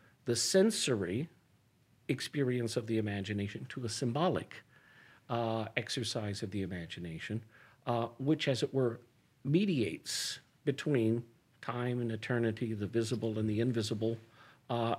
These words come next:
the here and now and what's beyond. And without the mediation of the imagination, thus disciplined, thus cultivated and refined,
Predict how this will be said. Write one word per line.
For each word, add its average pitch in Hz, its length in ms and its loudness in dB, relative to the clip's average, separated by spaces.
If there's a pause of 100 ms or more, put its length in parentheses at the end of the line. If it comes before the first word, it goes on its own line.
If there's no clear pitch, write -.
the 117 140 0
here 123 380 4
and 113 180 4
now 113 460 -2 (100)
and 113 180 -4
what's 107 220 -4
beyond. 101 480 -2 (460)
And 135 180 2
without 170 420 6
the 160 80 4
mediation 143 840 0 (760)
of 127 500 2 (360)
the 117 160 2
imagination, 95 960 -2 (360)
thus - 480 -2 (320)
disciplined, 139 760 0 (420)
thus 110 260 -4
cultivated 113 800 -2 (480)
and 107 200 2
refined, 107 600 0